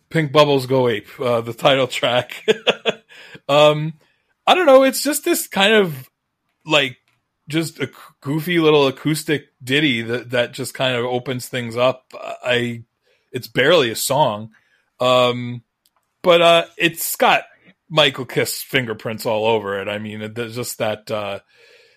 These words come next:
that, that kind of goofiness, his goofiness and Wykie's goofiness were very different kinds of goofiness. But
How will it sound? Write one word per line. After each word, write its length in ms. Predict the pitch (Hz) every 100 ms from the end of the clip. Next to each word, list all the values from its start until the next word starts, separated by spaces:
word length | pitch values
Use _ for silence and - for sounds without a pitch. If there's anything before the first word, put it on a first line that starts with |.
| _ _
that, 280 | 131 123 - 135
that 200 | 123 -
kind 240 | 131 123
of 280 | 117 113 - _
goofiness, 1080 | 127 120 127 113 110 107 - 120 110 -
his 180 | 165 180
goofiness 580 | 165 175 156 143 131 -
and 220 | 127 123
Wykie's 460 | 127 127 127 127 113
goofiness 500 | 127 - 120 110 -
were 120 | 123
very 340 | 117 156 170
different 380 | 131 127 - 107
kinds 260 | 123 113 107
of 80 | 107
goofiness. 500 | 113 107 110 101 -
But 160 | 113